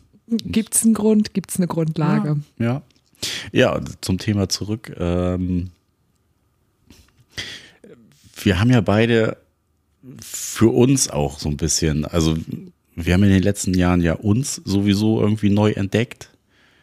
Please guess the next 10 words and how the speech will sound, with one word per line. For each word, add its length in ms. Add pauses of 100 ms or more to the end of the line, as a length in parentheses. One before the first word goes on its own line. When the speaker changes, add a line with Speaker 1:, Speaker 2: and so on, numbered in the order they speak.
(960)
Speaker 2:
Und 580 (540)
für 220
mich 340
hat 140
das 200
so 80
ein 100
bisschen 460
auch 280
einen, 320